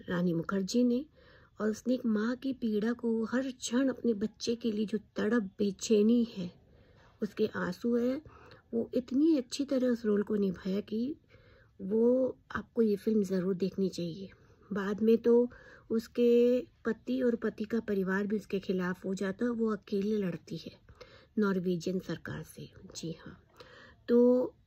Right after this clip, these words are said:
ये film हम सभी को देखनी चाहिए। इस film में जो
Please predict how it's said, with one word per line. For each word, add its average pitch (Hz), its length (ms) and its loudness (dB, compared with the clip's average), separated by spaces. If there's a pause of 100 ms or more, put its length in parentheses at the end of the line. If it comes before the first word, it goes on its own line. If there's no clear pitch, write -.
(180)
ये 254 340 0
film 247 380 2
हम 226 160 2
सभी 208 320 -2
को 226 140 0
देखनी 208 380 0
चाहिए। 214 560 0 (180)
इस 262 160 -4
film 330 420 2
में 269 280 0 (640)
जो 330 500 0